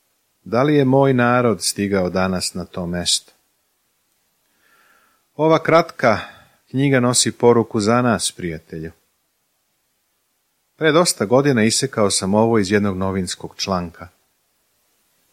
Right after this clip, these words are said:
Senator Sjedinjenih Država izjavio je da je prosečan vek trajanja velikih svetskih civilizacija približno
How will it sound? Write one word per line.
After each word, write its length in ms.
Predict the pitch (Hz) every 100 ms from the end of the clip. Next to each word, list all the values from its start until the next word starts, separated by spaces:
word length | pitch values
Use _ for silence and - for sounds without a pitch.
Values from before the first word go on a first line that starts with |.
| _ _ _ _ _ _ _ _ _ _ _ _
Senator 560 | - 151 170 170 - 101
Sjedinjenih 500 | - 117 131 110 92
Država 420 | 131 147 156 131
izjavio 580 | 92 101 107 127 151 147
je 60 |
da 100 | 104
je 80 | 92
prosečan 720 | - 113 131 - 147 - 92
vek 380 | 92 120 104 -
trajanja 480 | - 120 120 107 90
velikih 500 | 95 110 120 - -
svetskih 480 | - 110 - - 87
civilizacija 800 | - 90 87 87 113 131 - 117
približno 640 | - 151 143 131 123 117